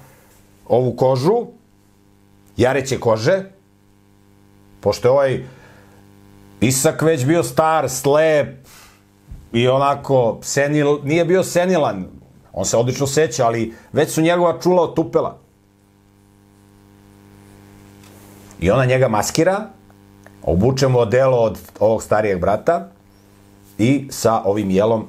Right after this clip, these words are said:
ga šalje kod oca da prevari oca. Mama ga uči, pametna.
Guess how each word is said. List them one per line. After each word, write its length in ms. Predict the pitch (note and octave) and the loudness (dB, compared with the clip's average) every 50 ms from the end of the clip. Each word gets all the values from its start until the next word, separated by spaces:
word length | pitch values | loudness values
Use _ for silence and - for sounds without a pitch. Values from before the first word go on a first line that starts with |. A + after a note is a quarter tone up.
| - - | -12 -8
ga 140 | - F2 E2 | -6 -6 -6
šalje 460 | - - F#2+ G2 G#2 G#2 G2+ G2 - - | -2 -2 0 0 0 0 -2 -2 -4 -2
kod 220 | - G2 G2 F#2 - | -2 -2 -2 -2 0
oca 320 | F#2 F2+ - - - A#2 F2+ | 0 -2 0 0 -2 -2 -2
da 100 | D#2+ D2+ | -2 -4
prevari 380 | - F#2 F#2 F#2 G#2+ A2 A#2+ | -2 -2 0 0 2 2 2
oca. 280 | C3+ C#3+ C#3 - - - - - _ _ - - - - - - - - - - - | 0 0 0 -4 -10 -14 -18 -20 _ _ -20 -20 -20 -20 -20 -20 -20 -20 -20 -20 -14
Mama 260 | - C#2 C#2 D2 F2 G2+ | -8 -6 -4 -2 0 0
ga 140 | A#2 C3+ | 2 2
uči, 300 | E3 E3+ - - - - - - - - - - | 0 0 -2 -6 -10 -12 -14 -18 -20 -20 -16 -8
pametna. 460 | - - E2 F#2 F2 - - - | -6 -4 -4 -4 -4 -4 -8 -8